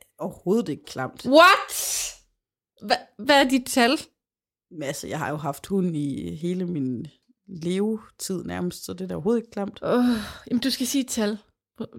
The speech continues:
Speaker 2: Ti er det klammeste, nul er fint.
Speaker 1: Jamen okay, det er jo ikke, fordi jeg føler, det er en trøffel, jeg har lyst til at slikke på, men altså, seriøst, jeg vil hellere samle en hund. Altså,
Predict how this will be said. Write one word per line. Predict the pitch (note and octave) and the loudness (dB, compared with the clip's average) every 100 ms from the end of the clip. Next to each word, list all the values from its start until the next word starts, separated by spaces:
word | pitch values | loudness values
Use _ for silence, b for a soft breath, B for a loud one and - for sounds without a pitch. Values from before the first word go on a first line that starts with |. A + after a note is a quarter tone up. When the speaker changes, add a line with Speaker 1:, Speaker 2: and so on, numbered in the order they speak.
| - | -8
Speaker 2:
Ti | - D4 | -2 0
er | G#3+ | 0
det | G3 | 0
klammeste, | A3 F#3+ G#3 G#3+ | 2 2 0 0
nul | G#3 G#3+ A3 | 0 2 0
er | G3 | -2
fint. | F3+ A3 F3 - | -2 -4 -6 -6
Speaker 1:
Jamen | F#3+ F3 | -8 -6
okay, | E3 - E3 | -8 -4 0
det | E3+ D#3+ | 0 2
er | |
jo | F3+ | 0
ikke, | F#3+ | 0
fordi | G3+ F3 F3 E3 | -2 -4 -2 0
jeg | D#3 D#3 | -2 -2
føler, | - F#3 D3+ | 0 0 0
det | F3 | -2
er | |
en | D#3 | -4
trøffel, | - F#3+ G3 - | -2 -2 -2 -4
jeg | D3+ | -4
har | |
lyst | E3 - | -4 -4
til | F3+ | -4
at | E3 | -4
slikke | - G3+ A3 | -2 -4 -4
på, | - E3+ | -6 -4
men | E3 C#3+ | -2 -2
altså, | D#3 F3+ F3 - - | -2 -2 -6 -10 -14
seriøst, | - A#3 G3+ - | -6 -2 -2 -2
jeg | F3+ F3 | -2 0
vil | |
hellere | F3 G#3 A3+ | 2 0 0
samle | A3 F3+ E3 | 0 0 0
en | E3 | 0
hund. | F#3+ G#3+ A3 | 0 -2 -2
Altså, | F#3 | -6